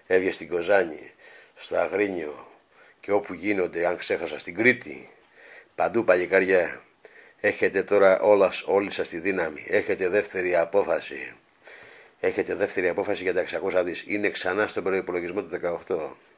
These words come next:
Είπα, ιδιαίτερα τώρα που είναι γιορτές,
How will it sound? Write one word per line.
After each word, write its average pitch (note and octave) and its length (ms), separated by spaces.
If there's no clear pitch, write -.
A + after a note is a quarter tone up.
Είπα, - 460
ιδιαίτερα E2+ 600
τώρα G#2 280
που - 120
είναι G#2 100
γιορτές, F2 600